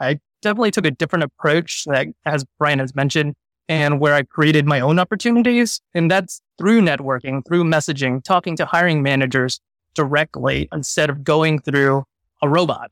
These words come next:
or an automated system, talking to someone about it. And so for me, it was,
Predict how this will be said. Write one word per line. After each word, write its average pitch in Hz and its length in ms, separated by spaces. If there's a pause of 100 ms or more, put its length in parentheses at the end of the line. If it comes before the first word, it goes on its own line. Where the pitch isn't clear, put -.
or 139 320
an 170 320
automated 147 540
system, 131 640 (280)
talking 156 400
to 147 120
someone 131 520 (100)
about 147 240
it. - 140 (240)
And 202 120
so 151 360 (180)
for 170 160
me, 165 540
it 165 120
was, 151 400